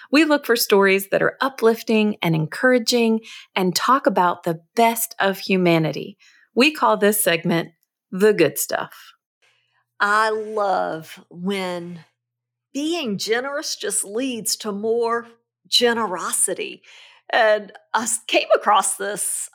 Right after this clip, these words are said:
Speaker 2: story the other day, Jennifer, that was talking about this vet, and they're calling him Patriotic Kenny. And he took TikTok by storm, which I think that's just so funny. And I love just that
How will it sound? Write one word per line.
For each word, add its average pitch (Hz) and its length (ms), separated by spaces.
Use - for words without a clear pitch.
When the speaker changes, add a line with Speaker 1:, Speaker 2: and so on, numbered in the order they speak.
Speaker 2:
story 277 720
the 180 180
other 190 200
day, 190 260
Jennifer, 175 600
that 156 220
was - 160
talking 262 460
about 180 560
this 202 400
vet, 196 720
and 208 160
they're 208 100
calling 381 420
him 180 160
Patriotic 247 920
Kenny. - 640
And 226 160
he 277 180
took 320 280
TikTok 233 760
by 233 420
storm, 196 760
which 208 360
I 226 100
think 226 260
that's 208 260
just 214 260
so 208 140
funny. 196 500
And 196 120
I 196 40
love 190 420
just 190 340
that 165 280